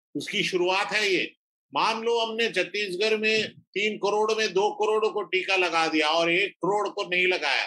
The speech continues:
तो ये जो कीटाणु है, वायरस कीटाणु, रोगाणु जो है,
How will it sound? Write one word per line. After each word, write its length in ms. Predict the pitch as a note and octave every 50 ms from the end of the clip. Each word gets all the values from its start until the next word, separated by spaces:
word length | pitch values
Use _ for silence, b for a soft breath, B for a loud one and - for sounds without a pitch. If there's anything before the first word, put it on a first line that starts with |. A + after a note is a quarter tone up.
| - _ _ _ _ _ _ _ _ _ _ _ _
तो 140 | G3+ A3 A3+
ये 180 | A#3 A#3+ B3
जो 200 | A3+ F#3+ A#3 A3
कीटाणु 540 | E3 - F#3+ E3 G3 F#3+ F#3 G3 A3 A#3+ A#3
है, 260 | G#3+ G3+ F#3 E3 D3
वायरस 360 | C3+ C#3+ D#3 E3+ F#3+ G3+ F3+ -
कीटाणु, 480 | - F#3 E3 F3+ E3+ F3 F3+ G3 G3
रोगाणु 500 | F3+ E3 D#3+ D#3 D#3+ D#3 D#3+ F3 G3+ G3+
जो 140 | F3 F#3 F3+
है, 300 | E3 D#3 D#3+ D#3+ D3 C3